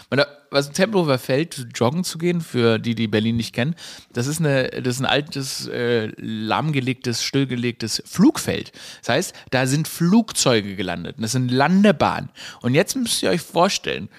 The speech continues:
wie ich komplett außer Form da lang jogge, wo eigentlich Flugzeuge landen. Das heißt, es gibt da natürlich für die Auslegung der Strecke den ein oder anderen Tempounterschied.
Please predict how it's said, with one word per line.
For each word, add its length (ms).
wie 220
ich 480
komplett 540
außer 260
Form 380
da 260
lang 640
jogge, 480
wo 220
eigentlich 580
Flugzeuge 800
landen. 420
Das 100
heißt, 220
es 140
gibt 200
da 80
natürlich 680
für 140
die 120
Auslegung 540
der 80
Strecke 380
den 140
ein 200
oder 160
anderen 260
Tempounterschied. 840